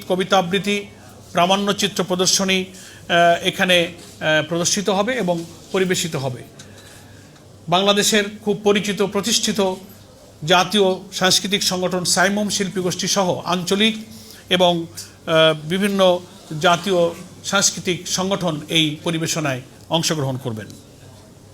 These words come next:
বিশটি পয়েন্টে প্রায় ছয় হাজার স্বেচ্ছাসেবক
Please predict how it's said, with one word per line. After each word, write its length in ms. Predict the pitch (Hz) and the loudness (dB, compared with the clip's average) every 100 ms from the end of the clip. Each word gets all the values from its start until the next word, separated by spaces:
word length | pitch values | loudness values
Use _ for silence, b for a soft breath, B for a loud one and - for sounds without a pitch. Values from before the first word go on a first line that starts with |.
| - - - - - - - B B B B B B - | -20 -20 -20 -20 -20 -20 -20 B B B B B B -4
বিশটি 400 | 175 226 - 285 | 2 2 4 2
পয়েন্টে 480 | 226 220 247 240 269 | 4 4 4 2 0
প্রায় 400 | 233 214 240 277 - - - - | 4 6 6 2 -6 -20 -20 -6
ছয় 300 | - 202 240 | 2 6 6
হাজার 360 | 175 202 240 226 | 4 4 4 4
স্বেচ্ছাসেবক 680 | - 240 240 220 170 127 | 2 -2 0 0 0 -4